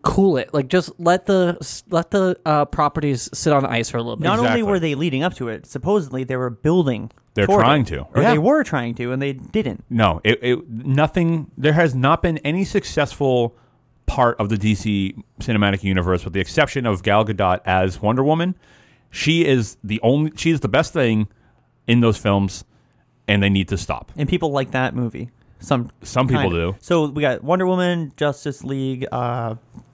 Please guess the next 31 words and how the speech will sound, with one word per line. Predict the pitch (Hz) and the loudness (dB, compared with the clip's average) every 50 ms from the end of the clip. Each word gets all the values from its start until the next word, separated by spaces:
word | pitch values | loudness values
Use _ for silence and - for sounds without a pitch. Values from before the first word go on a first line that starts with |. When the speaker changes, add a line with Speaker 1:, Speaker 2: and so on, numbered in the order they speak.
| - - | -12 -6
Speaker 2:
I | 120 | -2
don't | 117 117 110 | 0 0 0
even | 107 104 110 | 0 0 0
know | 113 110 | -2 -2
the | 117 117 | 0 -2
other | 113 117 117 | -2 -2 -2
ones. | 120 123 - | -2 -2 0
Speaker 3:
What? | - 117 175 - | 0 0 2 2
Speaker 2:
Batman | 156 156 156 160 156 | 4 2 4 4 4
versus | 147 151 - | 2 2 0
Superman. | - 123 120 123 123 127 127 - _ - | -2 -4 -6 -6 -6 -6 -6 -8 _ -2
Speaker 3:
Right. | 139 143 127 - - _ - - | 0 0 0 0 -2 _ -14 -6
Speaker 2:
The, | - 135 131 127 123 123 123 - - - - _ _ - - _ _ _ - | -2 0 0 2 2 0 -2 -4 -6 -12 -20 _ _ -20 -20 _ _ _ -6
there's | 139 127 - | -4 -4 -4
two | - - 147 135 | -2 0 0 0
more. | 123 113 104 107 | 0 0 -2 -4
The | 117 120 120 113 - _ _ _ _ | -2 -4 -4 -4 -6 _ _ _ _
Bad | - 127 127 127 | -2 0 0 0
Guys. | - 135 131 131 143 143 - - - _ _ _ _ _ _ _ _ _ _ - | 2 2 2 2 0 -2 -6 -12 -20 _ _ _ _ _ _ _ _ _ _ -4
Speaker 3:
The | 113 | -2
Speaker 2:
Bad | 101 139 120 | -2 0 0
Speaker 3:
Bad | 87 | 2
Speaker 2:
Guys | 92 135 135 | 2 0 0
Speaker 3:
Guys? | 131 147 160 180 190 | 0 0 0 0 0
Speaker 2:
movie. | 156 156 156 - _ _ _ _ _ _ - | -2 -6 -8 -10 _ _ _ _ _ _ -2
Speaker 3:
Oh, | 117 | 0
Speaker 2:
With | 110 - - | 0 0 0
Jared | 123 113 139 | 0 0 2
Speaker 3:
Suicide | 139 135 127 | 2 0 0
Squad? | - - 151 156 147 | 0 0 -2 0 0
Speaker 2:
Yes. | 143 120 - - - - | -2 -2 -4 -6 -10 -10